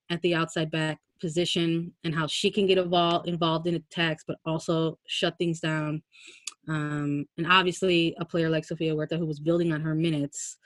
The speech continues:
uh, but just sort of has a nose for goal. And I thought, "Yeah, she could probably give that back line some fits." Um,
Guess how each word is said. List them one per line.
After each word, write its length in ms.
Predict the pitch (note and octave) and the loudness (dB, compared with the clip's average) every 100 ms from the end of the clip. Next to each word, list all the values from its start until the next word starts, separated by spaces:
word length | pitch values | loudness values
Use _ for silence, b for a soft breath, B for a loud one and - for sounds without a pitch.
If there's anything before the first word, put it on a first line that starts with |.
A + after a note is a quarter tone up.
| b b b - | b b b -8
uh, 240 | D#3+ D3+ C#3+ | -4 -4 -2
but 100 | E3 | -4
just 560 | - D#3 D3+ - - - | 0 0 -2 -6 -10 -6
sort 160 | D#3+ D#3 | -2 -2
of 100 | C#3+ | 0
has 480 | E3 E3+ E3 D#3+ | 0 2 0 -2
a 120 | - E3 | -4 -2
nose 520 | E3 D#3+ D#3+ D#3+ - | 0 0 0 -4 -8
for 100 | - | -4
goal. 520 | D3+ F#3 A3 E3 E3 D#3 | 2 6 6 4 2 0
And 300 | D#3+ D#3+ D#3+ | 0 0 0
I 80 | |
thought, 340 | D#3+ F3 E3 D#3 | 0 0 0 0
"Yeah, 300 | E3+ B3 F3 | 2 4 2
she 160 | - B3+ | -2 -2
could 100 | D4+ | 2
probably 260 | A#3+ G3 | 4 4
give 200 | E3+ E3+ | 4 2
that 180 | E3 D3+ | 2 0
back 220 | D#3 D3 | 0 -2
line 240 | D3 D3 D3 | -2 -2 -4
some 160 | D3+ | -8
fits." 460 | - C3+ - - - B B B B - | -4 -2 -2 -8 -18 B B B B -2
Um, 480 | E3 D#3+ D#3+ D#3 | 0 2 0 -2